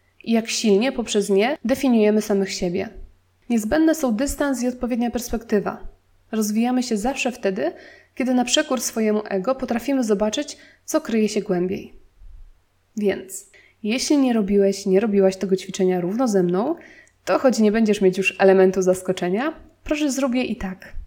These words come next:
Zachęcam bardzo. Albo chociaż daj sobie chwilę na zastanowienie się, co uważasz za własną największą słabość i za swoją największą siłę. A następnie spróbuj tak w ramach ćwiczenia zobaczyć w tej sile słabość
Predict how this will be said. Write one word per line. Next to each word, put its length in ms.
Zachęcam 500
bardzo. 400
Albo 300
chociaż 280
daj 220
sobie 220
chwilę 380
na 100
zastanowienie 880
się, 300
co 220
uważasz 400
za 120
własną 360
największą 560
słabość 720
i 60
za 100
swoją 260
największą 480
siłę. 380
A 60
następnie 720
spróbuj 640
tak 200
w 60
ramach 260
ćwiczenia 580
zobaczyć 540
w 40
tej 140
sile 280
słabość 600